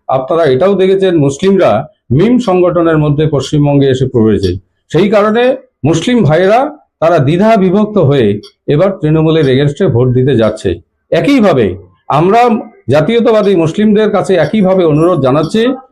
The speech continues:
কেন্দ্রীয় সরকারের প্রকল্প আপনি পাচ্ছেন, পাঁচ কেজি করে চাল অথবা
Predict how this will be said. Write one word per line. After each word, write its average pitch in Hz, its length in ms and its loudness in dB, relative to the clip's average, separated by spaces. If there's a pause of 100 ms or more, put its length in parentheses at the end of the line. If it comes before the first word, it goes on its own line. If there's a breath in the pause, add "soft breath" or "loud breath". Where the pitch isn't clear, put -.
(160)
কেন্দ্রীয় 196 380 0
সরকারের 208 460 0
প্রকল্প 180 420 0
আপনি 160 320 0
পাচ্ছেন, 120 520 -2 (340)
পাঁচ 143 200 -2
কেজি 175 260 0
করে 165 240 0
চাল 151 440 0
অথবা 165 500 0